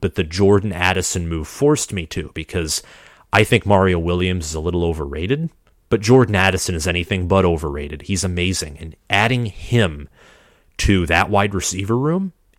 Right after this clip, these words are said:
is gonna be fantastic. You are not gonna have a single, you're not gonna have a single above average wide receiver in that room. They're all gonna be good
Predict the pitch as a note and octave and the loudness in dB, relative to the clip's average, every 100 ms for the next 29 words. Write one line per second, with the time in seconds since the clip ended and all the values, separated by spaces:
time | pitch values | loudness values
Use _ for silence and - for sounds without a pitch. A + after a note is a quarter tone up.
0 | - G2 - F#2+ F2 - F#2 D#2+ F#2 F2 | -2 0 0 0 -2 -2 -4 -2 -2 -2
1 | - D#2 G2+ G#2 G2 F#2+ G2 G2 G2+ F#2+ | -8 -8 0 2 2 2 0 0 -2 -2
2 | F2+ E2 - - - A2+ G2+ D#2+ C#2+ _ | -2 -4 -4 -2 0 2 2 0 -4 _
3 | _ _ _ _ _ - B2+ D#3 F#3 E3+ | _ _ _ _ _ 0 4 4 4 2
4 | B2 - C#3+ C#3+ C3 G2+ F2 G2+ G2+ F#2+ | 2 0 0 2 2 2 2 4 4 2
5 | F#2+ F#2 E2 F2 F2 F2 E2 - D3+ C3 | 2 0 -2 -2 -2 -2 -6 -4 -2 -2
6 | F2 D#2 D2 D#2 F2 G2+ C#3+ D3+ A#2+ A2+ | -4 -6 -10 -6 -2 2 2 2 -2 -4
7 | - F#2+ F#2+ D#2 | -2 0 0 -2